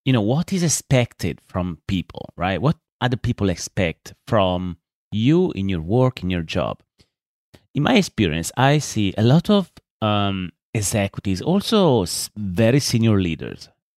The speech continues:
that spend a lot of time in trying to understand the new organization, the new culture. And that's great, by the way. It's brilliant. That is required.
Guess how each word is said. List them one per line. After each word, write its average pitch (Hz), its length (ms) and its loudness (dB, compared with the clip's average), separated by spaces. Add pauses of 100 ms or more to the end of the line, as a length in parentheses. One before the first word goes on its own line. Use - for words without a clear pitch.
(140)
that 113 280 2
spend - 540 -2
a - 20 2
lot 110 240 0
of - 160 -8
time 95 540 -4
in 85 400 -4
trying 110 440 -2
to 104 200 -4
understand 85 760 -4 (220)
the 95 120 0
new 92 160 2
organization, 95 760 0
the 87 60 -2
new 92 160 -2
culture. 92 680 -4 (640)
And 110 100 -4
that's - 200 2
great, 107 260 0
by 69 100 -8
the 71 60 -6
way. - 80 -8
It's 90 140 -6
brilliant. 90 360 -2 (300)
That 107 320 0
is 82 260 -4
required. 85 600 -4